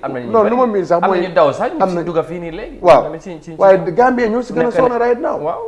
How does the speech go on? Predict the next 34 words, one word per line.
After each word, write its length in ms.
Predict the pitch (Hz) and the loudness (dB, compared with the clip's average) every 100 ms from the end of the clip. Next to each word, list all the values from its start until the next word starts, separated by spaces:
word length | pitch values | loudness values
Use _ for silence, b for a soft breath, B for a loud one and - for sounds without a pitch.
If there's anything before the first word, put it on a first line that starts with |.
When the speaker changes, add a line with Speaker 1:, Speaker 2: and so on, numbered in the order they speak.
| - - | -10 -8
Speaker 2:
So 180 | 247 240 | -4 -2
fu 120 | 269 | -2
mu 60 | |
nekk 160 | 269 240 190 | -2 0 0
nii 120 | 165 | 0
lu 80 | 185 | -4
si 100 | 180 | -6
des 160 | 165 | -6
mooy 160 | 147 151 | -4 -2
watal 220 | 139 117 | -2 -4
Sénégal 420 | 131 220 202 175 | -6 -6 2 4
moom 240 | 151 131 123 | 4 -2 -4
am 180 | 139 143 | -6 -4
na 100 | 127 | -4
ne 160 | 113 - - - - | -6 -10 -16 -20 -20
Jammeh 320 | 131 147 143 123 | 2 2 4 0
nekkatu 340 | 123 117 - | -4 -6 -12
fi. 140 | - - - | -16 -20 -10
Time 180 | 160 151 | -4 -4
boobu 220 | 135 131 | -2 -4
xalaatul 400 | - 175 147 123 | 0 0 0 -6
sax 200 | - 185 190 - B B - | -4 -4 -4 -12 B B -20
di 80 | 135 | -6
jéem 200 | 147 156 | -2 -2
a 40 | 143 127 120 | -4 -6 -8
jege 440 | 120 135 131 117 - | -4 2 2 2 -2
territoire 500 | 139 127 139 120 113 | -2 0 0 -2 -2
bi 100 | 120 | -6
nga 80 | 123 | -10
xam 120 | 131 | -8
ne 140 | 120 117 | -8 -4
Gambie 300 | 123 113 113 | -4 -4 -8
moom 140 | 107 | -10
fa. 120 | 101 | -16